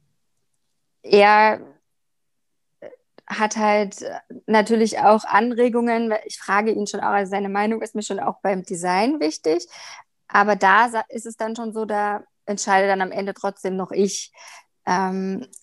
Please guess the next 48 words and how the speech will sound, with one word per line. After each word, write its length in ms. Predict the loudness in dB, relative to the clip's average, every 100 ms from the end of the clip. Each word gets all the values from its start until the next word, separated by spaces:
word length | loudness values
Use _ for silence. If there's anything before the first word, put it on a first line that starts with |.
| 2
aber 500 | 4 6 8 6 6
wenn 160 | 2
er 140 | 4 4
jetzt 200 | 4 2
zum 100 | -2
Beispiel 200 | 0 -2
sagt, 140 | -2
"Nee, 220 | -2 0
wir 120 | 2 2
müssen 340 | 2 0 0
das 160 | 0 -2
jetzt 180 | -4
so 100 | -2 0
und 140 | 0
so 200 | 0 2
machen 320 | 2 0 -4
oder 180 | -4 -4
das 160 | -6 -6
muss 220 | -6 -6
jetzt 220 | -8 -6
von 320 | -6 -6 -8 -2
da 240 | 2 4
und 140 | 4
da 180 | 6 4
fotografiert 680 | 2 -8 -6 -4 -2 0 0
werden", 340 | 2 2 0
oder, 440 | -2 -2 0 0 -2 _ -20 -20 -20 -16 -6
ähm, 260 | -6 -4 -2
dann 160 | 0
ist 160 | 0 0
das 140 | -2
halt 140 | -2 -2
sein 240 | 0 0
Part. 440 | -2 0 0 -2 -10 _ _
Und, 320 | -6 -6 -6
ähm, 400 | -4 0 0 0 -2 _ -14
ich 100 | 2
glaube, 200 | 2 6
das 180 | 6 8
hilft 280 | 6 6 2
schon 260 | 4 4
sehr, 320 | 6 4 4 2
wenn 180 | 0 2
jeder 200 | 4 2
so 140 | 0 -2
seinen 320 | 2 2 0
Bereich 420 | -4 0 0 0
hat. 180 | -4